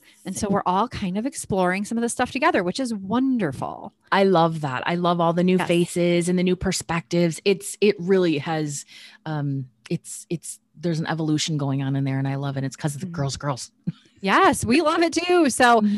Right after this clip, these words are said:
Speaker 2: speaking of the Girls Girls community group, um, if you haven't heard on, uh, the past two shows, I believe, um, our membership is opened up for the Girls Girls community Facebook group as a special gift right now. It's also free to join. So,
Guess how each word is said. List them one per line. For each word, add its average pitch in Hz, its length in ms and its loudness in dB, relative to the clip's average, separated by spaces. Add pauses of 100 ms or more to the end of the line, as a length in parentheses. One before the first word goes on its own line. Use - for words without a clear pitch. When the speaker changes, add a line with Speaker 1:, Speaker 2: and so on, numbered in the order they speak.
Speaker 2:
speaking 339 400 2
of 285 240 2
the 262 80 2
Girls 226 240 2
Girls 214 180 2
community 214 580 -2
group, 196 560 0
um, 185 300 -2
if - 340 -10
you 208 340 -2
haven't 220 280 -4
heard 226 220 -2
on, 196 320 -4
uh, 185 240 -6
the 190 120 -10
past - 560 -6
two 349 220 -2
shows, 165 320 -4
I 175 60 -6
believe, 175 360 -8 (460)
um, 202 300 -4
our 220 100 0
membership 311 420 0
is 240 160 -6
opened 226 300 -2
up 214 220 0
for 208 100 -4
the 202 60 -4
Girls 196 260 -4
Girls 180 180 -6
community 185 440 -6
Facebook - 400 -6
group 82 280 -8
as 185 220 -4
a 185 60 -4
special 196 340 -4
gift 185 480 -6
right 185 240 -8
now. 196 240 -2
It's 196 140 -8
also 202 180 -4
free 208 300 -4
to 202 80 -2
join. 190 500 -4
So, 185 420 0